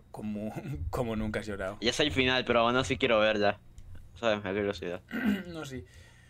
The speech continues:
Speaker 1: Eh, yo todavía no puedo, <laughs> o sea, yo, yo lo, yo he visto una vez la serie, más la película, y me he leído otra vez el manga.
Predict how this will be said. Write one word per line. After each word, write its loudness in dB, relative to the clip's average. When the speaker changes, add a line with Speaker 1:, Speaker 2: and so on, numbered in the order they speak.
Speaker 1:
Eh, -4
yo -4
todavía -4
no -6
puedo, 2
<laughs> 0
o -6
sea, -4
yo, -10
yo -6
lo, -6
yo -10
he -6
visto -8
una -2
vez -10
la -10
serie, -6
más -10
la -8
película, -4
y -8
me -6
he -6
leído -4
otra -4
vez -8
el -10
manga. -8